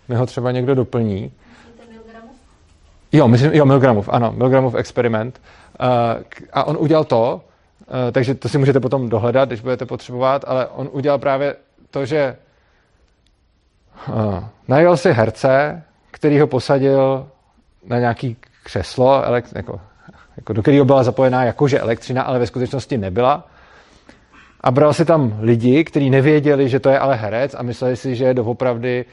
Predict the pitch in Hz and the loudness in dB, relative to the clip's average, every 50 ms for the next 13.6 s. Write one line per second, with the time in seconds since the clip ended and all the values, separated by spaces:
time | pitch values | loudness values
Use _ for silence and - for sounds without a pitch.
0 | _ _ _ _ _ _ - - 120 - 120 113 - 131 120 110 - - 127 123 | _ _ _ _ _ _ -18 -14 -10 -8 -8 -6 -4 -2 -4 -2 -2 0 -2 0
1 | 120 123 123 123 123 117 117 107 107 107 104 - - - 131 120 127 127 135 147 | 0 -2 -2 -2 -2 -2 -4 -4 -2 -4 -6 -6 -8 -8 -6 -4 -4 -4 -4 -6
2 | 160 - _ _ _ _ _ _ _ _ _ _ _ _ _ _ _ _ _ - | -8 -12 _ _ _ _ _ _ _ _ _ _ _ _ _ _ _ _ _ 0
3 | 127 135 135 131 123 127 123 113 - - _ _ _ _ _ _ _ _ _ - | 2 4 6 6 4 4 2 0 -4 -8 _ _ _ _ _ _ _ _ _ -12
4 | - - 160 156 160 160 160 165 160 160 160 - - 147 151 151 147 156 156 151 | -4 0 2 4 4 4 4 4 2 2 -2 -2 -2 0 0 0 2 2 2 2
5 | 147 139 143 - 139 139 135 135 127 - - 151 139 123 117 - - 117 135 135 | 2 0 2 4 4 4 4 0 -4 -4 -2 -2 -2 -2 -4 -10 -8 -2 0 2
6 | 139 135 131 131 135 131 135 120 - 143 135 135 - - 113 - 135 131 127 113 | 2 2 0 0 0 0 0 0 0 0 0 0 0 -2 -4 -4 -2 -2 0 0
7 | 107 107 101 95 95 92 - 127 107 113 120 127 120 110 - - 127 117 110 107 | 0 -2 -4 -6 -10 -8 -8 -8 -6 -6 -6 -6 -6 -6 -4 0 0 0 0 -4
8 | - - - - 123 120 113 120 - 123 113 113 110 - - 113 - - 120 110 | -10 -18 -18 -10 -6 -2 -2 -2 -2 -2 -4 -4 -4 -4 -6 -10 -8 -6 -8 -6
9 | 110 127 123 120 123 120 117 113 110 113 110 110 117 110 104 92 - 117 117 123 | -4 -2 -2 0 0 0 0 0 -2 -2 -2 -2 -2 -2 -4 -2 -2 0 0 0
10 | - - 127 117 113 110 101 107 117 117 110 - 131 127 127 117 113 101 107 110 | -2 -2 -2 0 -2 -2 -4 -4 -6 -4 -4 -4 -4 -4 -2 -2 -4 -4 -4 -6
11 | 107 104 113 110 113 110 - 120 104 - _ _ - 120 104 - - 107 - 120 | -4 -4 -2 -2 -4 -4 -6 -8 -12 -12 _ _ -6 -6 -6 -6 -8 -4 -4 -2
12 | 101 123 117 123 104 104 104 110 113 107 131 120 107 101 104 98 110 113 107 113 | -2 -2 -2 -2 -2 -2 -2 -4 -4 -4 -4 -4 -4 -4 -6 -6 -6 -4 -4 -2
13 | 110 110 110 101 - - 101 113 120 120 120 | -2 -2 -2 -4 -4 -6 -4 -2 -2 -2 -2